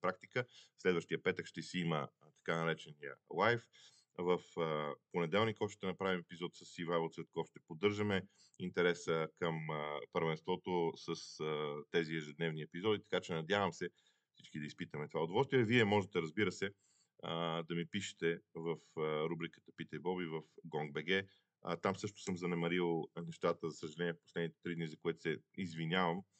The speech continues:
но понякога подготовката преди началото на първенството изисква твърде много време. Нямам как да об-, да обяснявам на всички какво се случва, но понеже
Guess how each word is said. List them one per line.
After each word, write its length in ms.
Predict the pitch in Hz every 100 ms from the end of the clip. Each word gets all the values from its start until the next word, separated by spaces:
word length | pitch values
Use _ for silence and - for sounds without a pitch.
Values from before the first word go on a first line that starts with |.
| _ _ _ _ _ _ _ _ -
но 340 | 90 90 85 82 _ _ _ _
понякога 360 | 95 101 98 -
подготовката 600 | 92 87 98 92 - 78
преди 200 | 82 78
началото 420 | 76 82 71 -
на 80 | 78
първенството 560 | - 73 71 85 82 80
изисква 380 | 80 - 76 - _ _ _ -
твърде 300 | 95 87 73
много 260 | 73 71
време. 320 | 76 69 50 - _ -
Нямам 380 | 87 87 80 76
как 180 | 82
да 100 | 76
об-, 160 | 80 73 _
да 120 | 95 98
обяснявам 580 | 82 82 95 101 87
на 100 | 76
всички 340 | - 85 - _ _ _ - - _ -
какво 300 | 85 87 80
се 100 | -
случва, 300 | 95 - 107
но 120 | 92
понеже 340 | 85 95 92